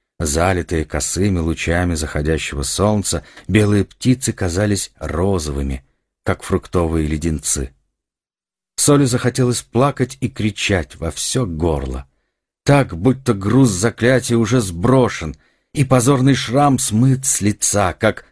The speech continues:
корка налипшей грязи. Не решаясь запеть, он ограничился тем, что широко и радостно улыбнулся бродячему псу на траве.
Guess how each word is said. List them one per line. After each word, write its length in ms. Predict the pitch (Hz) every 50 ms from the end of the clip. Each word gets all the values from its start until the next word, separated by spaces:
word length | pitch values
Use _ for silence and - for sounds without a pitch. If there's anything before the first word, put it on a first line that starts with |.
| _ _ _
корка 480 | - 131 135 127 120 104 - - - 107
налипшей 600 | 107 107 107 117 120 98 - - - 113 113 98
грязи. 800 | 85 80 90 87 85 90 95 92 87 85 71 67 67 65 65 _ _ _ _ _ _ _ _ _ _ _ _ _ _ _ _ _ _ -
Не 180 | 87 92 95
решаясь 520 | 92 98 - - - 95 98 95 90 87 78
запеть, 560 | 73 87 92 - - 120 123 127 123 - - _ _ _ _ _ _ -
он 180 | - 123 - -
ограничился 720 | - 131 101 101 110 113 123 123 - - 120 98 - 113 107
тем, 260 | - - 143 147 131
что 220 | - - - 123
широко 720 | 107 - - 117 107 107 101 - _ - 147 143 135 110 - - _ _ -
и 120 | - 127
радостно 800 | 110 107 117 131 139 151 147 120 104 101 - - - 87 95 - -
улыбнулся 840 | - 147 147 147 139 117 98 101 98 120 156 151 143 131 - - 127
бродячему 800 | 110 104 117 120 113 107 131 131 127 123 - - 113 113 123 120
псу 480 | - - - - - - 120 123 113 101
на 160 | 92 90 85
траве. 560 | - - 87 85 80 80 87 90 78 71 -